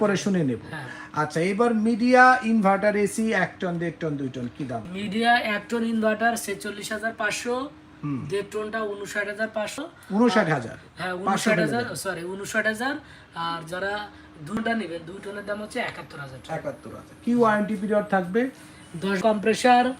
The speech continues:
Speaker 2: এক বছর পার্টস, সাথে এক বছরের ফ্রি হোম সার্ভিস থাকবে।
Speaker 1: আচ্ছা, আর এর সাথে ডেলিভারি,
Speaker 2: হ্যাঁ,
Speaker 1: ইনস্টলেশন
Speaker 2: ডেলিভারি,
Speaker 1: ফ্রি?
Speaker 2: ইনস্টলেশন এগুলা ঢাকার ভিতরে ফ্রি।
Speaker 1: ফ্রি থাকবে। আচ্ছা ভিউয়ার্স, আমরা যারা মিডিয়া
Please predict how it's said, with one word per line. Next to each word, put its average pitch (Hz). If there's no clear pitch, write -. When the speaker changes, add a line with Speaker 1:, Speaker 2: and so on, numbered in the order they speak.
Speaker 2:
এক 180
বছর 196
পার্টস, 226
সাথে 185
এক 180
বছরের 214
ফ্রি 208
হোম 170
সার্ভিস 143
থাকবে। 135
Speaker 1:
আচ্ছা, -
আর 147
এর 170
সাথে 226
ডেলিভারি, 180
Speaker 2:
হ্যাঁ, 180
Speaker 1:
ইনস্টলেশন 196
Speaker 2:
ডেলিভারি, 214
Speaker 1:
ফ্রি? 233
Speaker 2:
ইনস্টলেশন 220
এগুলা 190
ঢাকার 151
ভিতরে 190
ফ্রি। 147
Speaker 1:
ফ্রি 139
থাকবে। -
আচ্ছা 170
ভিউয়ার্স, 254
আমরা 233
যারা 202
মিডিয়া 226